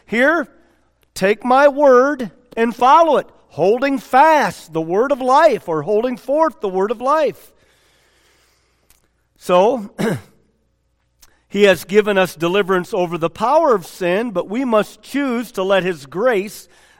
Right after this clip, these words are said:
lead us and not our flesh. And we'll read about that in this, uh, this letter. Now, consider this.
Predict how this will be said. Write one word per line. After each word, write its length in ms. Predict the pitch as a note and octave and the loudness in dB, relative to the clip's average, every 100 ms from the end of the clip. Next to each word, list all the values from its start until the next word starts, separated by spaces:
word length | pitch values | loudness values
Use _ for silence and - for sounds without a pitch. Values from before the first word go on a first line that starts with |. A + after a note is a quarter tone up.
| - | -12
lead 420 | D#3 A#3+ C#4 G3 | -4 -2 0 0
us 320 | E3+ F#3 - | 0 -2 -6
and 180 | F3 E3+ | -6 -4
not 300 | F#3+ G3 - | -2 -2 -4
our 300 | F3+ E3 E3+ | -2 -2 -2
flesh. 580 | E3 C4 C#4 F3 A2+ - | -6 -8 -6 -8 -12 -16
And 160 | C#3 C3+ | -14 -10
we'll 160 | D3+ | -10
read 240 | D#3 B3+ D4+ | -8 -8 -6
about 360 | G3+ D#3 C#3 | -2 -4 -4
that 180 | C#3+ C3+ | -8 -8
in 120 | B2 | -10
this, 260 | B2 A#2 - _ _ _ _ _ - | -14 -16 -20 _ _ _ _ _ -16
uh, 120 | C3 | -12
this 280 | C#3 C3+ D#3+ | -10 -12 -8
letter. 380 | D3 B2 - _ _ _ _ _ _ _ _ _ _ - | -8 -8 -14 _ _ _ _ _ _ _ _ _ _ -4
Now, 160 | G#3+ | -2
consider 480 | G3+ A3 - C4+ A3 | -2 -4 -6 -4 -2
this. 560 | G#3+ C4+ - - - | 2 0 0 -18 -20